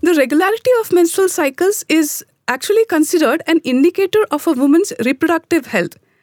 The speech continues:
Disruption in the regularity of menstrual cycles is associated with various health issues such as weight gain, abdominal bloating, constipation, migraine, moodiness, and physical and mental discomfort.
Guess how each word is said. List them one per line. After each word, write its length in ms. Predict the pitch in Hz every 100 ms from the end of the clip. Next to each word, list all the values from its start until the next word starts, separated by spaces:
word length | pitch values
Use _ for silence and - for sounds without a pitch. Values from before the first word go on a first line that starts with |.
| _
Disruption 560 | 226 254 - 349 - 440 453
in 120 | 330
the 100 | 330
regularity 720 | 294 240 285 302 339 339 381
of 240 | - 320 -
menstrual 360 | 285 277 330
cycles 520 | 294 285 277 392 440 -
is 380 | 294 254 - -
associated 640 | 233 262 254 320 302 339
with 160 | 277 196
various 460 | 185 233 311 370
health 260 | - 302 294
issues 400 | 285 - 320 - - -
such 220 | - 262
as 200 | 269 262
weight 300 | 233 262 277
gain, 240 | - 277 302 - _
abdominal 560 | - 214 240 254 311 339
bloating, 420 | 269 269 262 311 415 -
constipation, 720 | - 269 330 - 285 233 - 330 - _
migraine, 540 | 233 226 262 302 330 440 _ -
moodiness, 640 | 247 277 311 247 349 - _ -
and 180 | 302
physical 360 | 330 269 302 427 453
and 160 | 294 262
mental 320 | 254 247 269
discomfort. 680 | 220 - 196 165 165 -